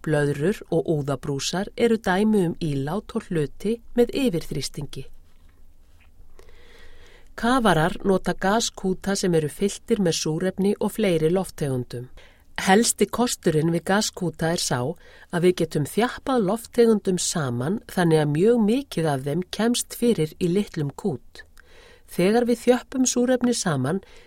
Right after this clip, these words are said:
setjum við mikinn fjölda súrefnissameinda inn í gaskútinn með þrýstingi. Eftir því sem fleiri sameindir eru þvingaðar inn í kútinn, þeim mun meiri verður yfirþrýstingurinn í kútnum.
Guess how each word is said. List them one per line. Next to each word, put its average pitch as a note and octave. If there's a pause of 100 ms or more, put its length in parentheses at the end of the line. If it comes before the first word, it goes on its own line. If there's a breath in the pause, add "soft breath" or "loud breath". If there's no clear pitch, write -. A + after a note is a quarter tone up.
setjum E3
við C#3+
mikinn A3+
fjölda F#3+
súrefnissameinda E3+
inn D#3+
í A#3+
gaskútinn D#3
með G3
þrýstingi. D3+ (760 soft breath)
Eftir -
því E3
sem D#3+
fleiri G3+
sameindir D3
eru D#3
þvingaðar A3
inn A#3
í A#3
kútinn, F3+ (300 loud breath)
þeim A3+
mun F#3
meiri A3
verður D#3+
yfirþrýstingurinn G3
í A3+
kútnum. B2